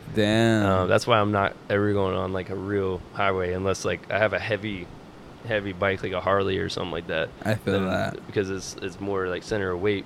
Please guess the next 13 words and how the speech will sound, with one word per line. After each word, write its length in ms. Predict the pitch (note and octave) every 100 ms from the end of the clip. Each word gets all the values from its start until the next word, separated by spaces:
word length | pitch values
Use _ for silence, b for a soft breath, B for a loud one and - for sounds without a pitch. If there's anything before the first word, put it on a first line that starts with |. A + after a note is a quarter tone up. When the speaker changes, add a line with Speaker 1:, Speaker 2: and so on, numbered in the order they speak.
| F#2
Speaker 2:
but 180 | E2+ D2 - B B - - F2+
on 80 |
my 160 | G2 A2+
bike, 300 | A#2+ B2+ A#2
since 180 | - G#2+
it's 160 | G2
taller 520 | - G2+ G#2+ A2+ A#2 G#2+
and 100 | G2
it's, 160 | F2
like, 100 | G2
a 80 | F#2
lighter 320 | F#2 G2 G2+
weight 240 | G2 G2+